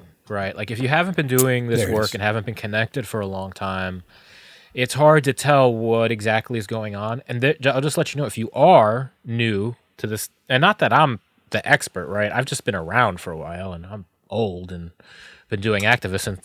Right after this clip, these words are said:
Speaker 1: activism since I was a teenager, so I have some perspective. And, um, a lot of the people who are doing the grandstanding have really bad advice.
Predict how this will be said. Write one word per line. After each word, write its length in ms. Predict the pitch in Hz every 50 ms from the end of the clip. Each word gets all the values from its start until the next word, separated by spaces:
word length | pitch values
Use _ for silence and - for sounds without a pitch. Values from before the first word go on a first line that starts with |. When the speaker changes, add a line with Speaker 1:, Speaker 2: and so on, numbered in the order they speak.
| - 120
Speaker 1:
activism 440 | 120 131 131 - 107 98 95 95 90
since 180 | - 107 95 -
I 80 | 98
was 140 | 95 92 90
a 60 | 95
teenager, 520 | - - 180 156 110 92 87 85 95 95 90
so 260 | - - 101 92 92
I 100 | 98 104
have 180 | 101 92 87 _ _ _ _ -
some 280 | - - 233 247 226 120
perspective. 580 | - 90 - - - 80 - - - 110 135 _ _ - - - - - - - - - - 135 - - _ _ -
And, 440 | 120 123 120 117 120 120 120 120 123
um, 640 | - 85 120 120 123 123 123 123 123 120 113 95 _ _ _ _ _ _ _ _ _ _ _ _ _ _ _ _ - 147
a 40 | 139
lot 320 | 139 143 156 180 202 220
of 80 | 226 196
the 100 | 185 147
people 480 | - - - 196 208 _ - 190 160
who 140 | 135 143 143
are 100 | 135 120
doing 280 | 110 123 135 165 160 135
the 100 | 120 101
grandstanding 640 | 107 113 123 156 160 - - 120 107 101 101 92
have 160 | 95 104 98 98
really 640 | 98 98 104 107 127 151 165 170 151 135 123 113
bad 240 | 92 101 98 95 90
advice. 600 | 87 82 87 101 92 85 73 - - - - -